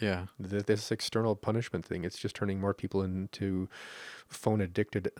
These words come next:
Speaker 2: uh, you know, alcoholics or, you know, Prozac addicts or whatever, because we're, we're just trying to numb ourselves out from the r-, the reality that,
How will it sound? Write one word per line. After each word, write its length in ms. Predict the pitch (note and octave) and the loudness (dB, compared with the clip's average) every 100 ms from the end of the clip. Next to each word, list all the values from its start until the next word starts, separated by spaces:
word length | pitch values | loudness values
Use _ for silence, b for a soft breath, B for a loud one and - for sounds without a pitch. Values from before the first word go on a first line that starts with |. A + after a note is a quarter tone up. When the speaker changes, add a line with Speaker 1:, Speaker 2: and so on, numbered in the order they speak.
| - | -6
Speaker 2:
uh, 500 | A#2 F#2 F#2 F2+ F#2 | -2 0 0 0 2
you 220 | F#2+ - G2+ | 0 -2 -2
know, 80 | F#2 | -2
alcoholics 760 | G2 G#2 - F#2 G#2 - - | -2 -4 -2 0 0 -2 -4
or, 400 | F#2 F2+ F2 F2+ F#2+ A2 | -4 -2 -2 -4 -6 -10
you 120 | C#3 G#2 | -6 0
know, 480 | F#2 F#2 F2+ F#2 - _ _ - _ - | 0 0 -2 -4 -8 _ _ -20 _ -2
Prozac 420 | G#2 G#2 F#2 - | 0 2 0 2
addicts 260 | F#2+ G2 | 0 0
or 40 | G2+ | 4
whatever, 240 | A#2+ B2+ | 6 6
because 340 | G2 G2 G2 A2 | 4 0 -2 2
we're, 160 | G2+ | 2
we're 140 | G2+ G2+ | 4 2
just 240 | C3 - | 2 2
trying 240 | - B2 | 2 2
to 100 | A2+ | 2
numb 220 | G2 G2+ G#2+ | 2 2 2
ourselves 400 | G#2 - F#2+ G2+ | 2 0 0 2
out 180 | G2 - B B B B B | 2 0 B B B B B
from 440 | D#3+ - G#2+ G#2 F#2+ | -4 2 2 2 0
the 80 | |
r-, 560 | G2 F#2 F#2+ F3 G3 G3+ - G#3+ E3+ F#3 - _ _ _ _ - - | -2 -2 -8 -10 -12 -12 -14 -12 -12 -12 -20 _ _ _ _ -20 -6
the 100 | C#3 | -4
reality 840 | G#2+ G#2+ G#2+ G2 F#2 D3+ C3+ F2+ F2+ | -2 -2 0 4 4 4 2 0 -2
that, 320 | F#2 F#2 - | 0 2 0